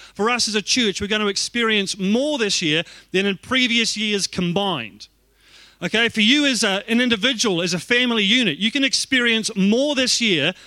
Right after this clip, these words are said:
than in previous years combined. You can experience more increase in the next twelve months than you've got in the last five, six, seven years put together.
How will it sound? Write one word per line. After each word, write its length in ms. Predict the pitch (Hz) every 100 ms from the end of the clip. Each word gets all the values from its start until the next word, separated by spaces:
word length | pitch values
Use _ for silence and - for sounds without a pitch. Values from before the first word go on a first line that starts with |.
| -
than 140 | 202 202
in 120 | 208
previous 580 | - 269 269 254 247 226
years 260 | 208 190
combined. 500 | - 196 190 175 131
You 60 | 165
can 100 | 247
experience 600 | - - 233 214 202 196
more 260 | 240 240
increase 560 | 294 311 226 202 214 - - -
in 80 | 208
the 80 | 214
next 200 | 220 -
twelve 340 | - 285 294
months 360 | 208 160 208 - - -
than 100 | 208
you've 120 | 202
got 160 | 233 226
in 40 |
the 80 | 202
last 240 | 202 185
five, 240 | - 220 196
six, 220 | 208 175
seven 260 | 220 196 190
years 220 | 170 147
put 160 | 190
together. 340 | 185 170 139